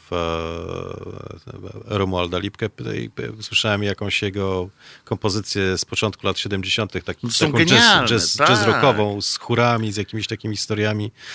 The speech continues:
Speaker 1: No naprawdę, naprawdę coś, coś niesamowitego. No
Speaker 2: No
Speaker 1: i
Speaker 2: to jest taka płyta, na
Speaker 1: kilkadziesiąt
Speaker 2: przykład
Speaker 1: lat, nie?
Speaker 2: taka
Speaker 1: Pracy.
Speaker 2: płyta, polecam też, jeśli lubią państwo bardziej takie właśnie suite'ową taką muzykę, to jest taka płyta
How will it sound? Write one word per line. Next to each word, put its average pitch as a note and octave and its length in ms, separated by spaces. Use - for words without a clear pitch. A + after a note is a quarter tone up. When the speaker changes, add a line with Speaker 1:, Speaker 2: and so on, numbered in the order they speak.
Speaker 1:
No A2+ 60
naprawdę, G#2 440
naprawdę F#2+ 440
coś, - 460
coś - 260
niesamowitego. F2+ 680
No G#2+ 80
Speaker 2:
No D#3 80
Speaker 1:
i - 40
Speaker 2:
to D#3+ 80
jest D3 120
taka C#3+ 160
płyta, C3+ 160
na E3+ 80
Speaker 1:
kilkadziesiąt C3 300
Speaker 2:
przykład C3 200
Speaker 1:
lat, - 320
nie? G2 60
Speaker 2:
taka B2 180
Speaker 1:
Pracy. C3 200
Speaker 2:
płyta, D3 360
polecam C3+ 440
też, A#2 200
jeśli - 280
lubią B2 420
państwo A#2 300
bardziej A2+ 280
takie C3+ 260
właśnie G2 180
suite'ową A2+ 600
taką G#2 240
muzykę, G#2 440
to F#2+ 100
jest F2 100
taka G2 180
płyta G#2+ 360